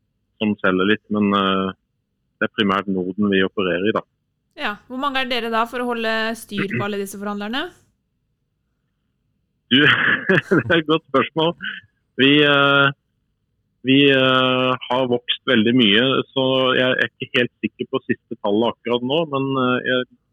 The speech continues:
Speaker 1: jeg tror vi er et sted mellom, eh, tjue og femogtjue mennesker nå, ja.
Speaker 2: Ja.
Speaker 1: Grunnen til at jeg ikke er helt sikker, er at jeg, jeg jobber primært fra, fra hjemmekontor, eh,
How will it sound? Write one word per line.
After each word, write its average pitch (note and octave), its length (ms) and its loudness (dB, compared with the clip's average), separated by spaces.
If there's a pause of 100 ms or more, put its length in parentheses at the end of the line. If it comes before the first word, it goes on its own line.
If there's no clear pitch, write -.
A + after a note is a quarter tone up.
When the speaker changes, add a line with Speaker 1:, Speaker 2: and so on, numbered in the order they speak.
(880)
Speaker 1:
jeg B2 100 0
tror G#2+ 200 -2
vi B2+ 120 4
er A2+ 120 2
et A2+ 120 -4 (120)
sted G#2+ 240 0
mellom, A#2 320 2 (220)
eh, A2+ 540 2 (1900)
tjue G#2+ 280 2
og G#2 120 0
femogtjue G#2+ 440 2
mennesker G#2 340 0
nå, B2 120 -2
ja. G#2+ 100 0 (460)
Speaker 2:
Ja. A#3+ 100 2
Speaker 1:
Grunnen A#2 240 2
til C3 80 0
at C3 80 -2
jeg C3 120 0
ikke C3 120 0
er A#2+ 80 2
helt A#2+ 160 0
sikker, B2+ 200 -2
er C#3 40 2
at B2+ 140 -4
jeg, A2+ 160 2 (140)
jeg A2+ 220 0
jobber A2 600 0 (140)
primært G#2+ 460 0
fra, A2 180 -2 (1000)
fra A2+ 80 4
hjemmekontor, G#2 720 2
eh, G#2+ 460 2